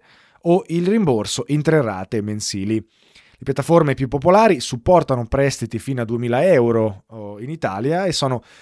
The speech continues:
privi di interessi se le rate sono pagate in tempo. In caso contrario si applicano commissioni per ritardi o interessi sui pagamenti mancanti, molto come nel caso di una carta di credito.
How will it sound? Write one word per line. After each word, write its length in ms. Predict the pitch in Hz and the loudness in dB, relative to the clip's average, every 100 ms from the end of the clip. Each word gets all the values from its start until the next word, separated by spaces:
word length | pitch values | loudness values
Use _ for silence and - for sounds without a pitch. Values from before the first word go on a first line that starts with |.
| _ | _
privi 280 | - 190 151 | 0 2 2
di 120 | 135 | 0
interessi 640 | 131 156 143 104 98 - 123 | 0 2 2 0 -4 -6 -4
se 140 | 135 | -2
le 100 | 139 | 0
rate 340 | 131 113 113 | 2 2 -2
sono 260 | 123 - 117 | -4 -4 -4
pagate 440 | 113 123 98 98 | -2 -2 -2 -8
in 140 | 101 101 | -10 -10
tempo. 540 | 98 85 95 117 113 _ _ _ _ - | -12 -14 -10 -6 -8 _ _ _ _ -16
In 80 | 131 | -4
caso 220 | 147 139 | -2 0
contrario 500 | 170 185 202 226 156 | -2 0 2 2 0
si 160 | - | 0
applicano 460 | 139 123 127 120 117 | -2 -2 -6 -8 -8
commissioni 680 | 117 120 117 - 240 151 113 | -8 -6 -4 -2 0 0 0
per 180 | - 120 | -4 -4
ritardi 560 | 196 147 107 104 131 165 | -2 0 0 -2 -6 -2
o 140 | 139 | -2
interessi 680 | 147 175 170 92 - 151 160 165 _ _ | 0 0 -2 -2 -6 -4 -4 -6 _ _
sui 200 | - 151 | -4 -2
pagamenti 440 | 135 123 107 95 | 0 -2 -4 -8
mancanti, 600 | 110 104 98 90 101 117 - - - - _ - | -8 -8 -12 -16 -8 -8 -8 -20 -20 -20 _ -6
molto 320 | 135 139 139 | -2 2 0
come 220 | 127 123 | 0 0
nel 140 | 147 139 | 0 0
caso 380 | 113 117 120 | 0 0 0
di 100 | 113 | -2
una 180 | 107 104 | -2 -6
carta 300 | 107 104 95 | -6 -8 -8
di 100 | 95 | -12
credito. 540 | 87 85 90 95 101 | -12 -14 -12 -8 -8